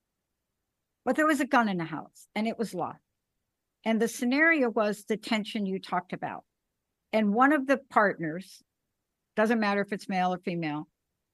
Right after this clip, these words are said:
took the locked gun case and would bring it into hi-, in, into the room that he was work-, he or she was working in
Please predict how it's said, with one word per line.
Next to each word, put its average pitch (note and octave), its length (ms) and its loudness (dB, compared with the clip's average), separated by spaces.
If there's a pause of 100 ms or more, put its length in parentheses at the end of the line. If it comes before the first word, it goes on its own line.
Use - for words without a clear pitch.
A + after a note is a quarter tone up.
(260)
took D4 260 2
the A#3 80 2
locked A3+ 500 4
gun A3 280 6
case F#3 640 -6 (120)
and G3+ 200 -2
would F#3+ 160 -4
bring A#3+ 320 2
it C#4+ 200 0
into A3 360 -4
hi-, G3+ 280 -4
in, G#3 280 -2
into G#3+ 320 -4
the G3 100 -4
room F#3+ 520 -2 (440)
that F3+ 200 2
he G#3+ 500 -2 (140)
was G3 200 -2
work-, F#3 260 -4
he A3+ 240 -2
or G#3 60 0
she G3+ 160 -6
was F#3 240 -4
working F3 380 -4
in D3+ 260 -10